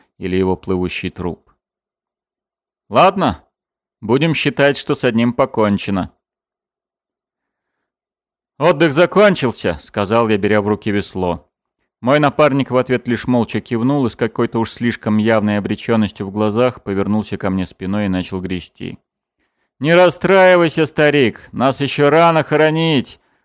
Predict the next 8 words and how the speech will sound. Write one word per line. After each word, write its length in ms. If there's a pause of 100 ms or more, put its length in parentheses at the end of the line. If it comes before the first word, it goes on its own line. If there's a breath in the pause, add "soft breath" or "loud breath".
(140)
подумал 600
я 220
и 180
большими 560
размашистыми 840
движениями 920 (220 soft breath)
ускорил 580
суденышко. 840